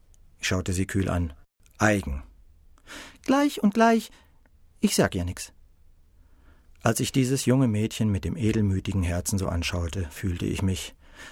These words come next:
sofern das überhaupt möglich war, noch elender. Mir wurde klar, dass ich sie wegschicken musste.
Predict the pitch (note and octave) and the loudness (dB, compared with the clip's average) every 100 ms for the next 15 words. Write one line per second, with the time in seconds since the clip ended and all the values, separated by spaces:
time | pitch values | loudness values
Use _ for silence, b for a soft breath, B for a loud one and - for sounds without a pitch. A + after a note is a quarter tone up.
0 | B - F#2 G2+ G#2 G#2+ G2+ G#2 A2 G#2+ | B -8 0 2 2 2 2 2 2 2
1 | A2+ G#2+ G#2 G#2 F#2+ F#2+ - - E2 D#2 | 2 0 2 4 2 0 -4 -6 -4 -4
2 | D#2 D#2+ C#2+ - - - - - - - | -4 -6 -8 -14 -20 -20 -20 -20 -20 -6
3 | - A2 A2+ A#2+ - A#2+ B2 B2+ b b | 0 2 2 2 2 4 4 0 b b
4 | b - - A2+ - A2+ F#2 - F#2+ F#2 | b -8 -2 0 0 0 0 -4 -2 0
5 | F#2 - F#2+ | 0 0 -2